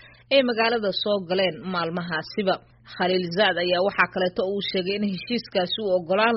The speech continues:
lahaa Ghani in uu sii joogo booskiisa madaxweynenimo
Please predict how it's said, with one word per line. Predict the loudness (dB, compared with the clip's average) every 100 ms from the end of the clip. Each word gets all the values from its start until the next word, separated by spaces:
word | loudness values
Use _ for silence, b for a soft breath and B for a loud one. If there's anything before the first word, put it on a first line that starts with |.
| 0
lahaa | 0 0 0
Ghani | 0 0 0 -2 -6
in | -6 -4
uu | -6
sii | -4 -2 -2
joogo | -2 -2 0 2
booskiisa | 4 4 4 -2 -4 -2
madaxweynenimo | -2 -4 -2 -2 -2 -4 -2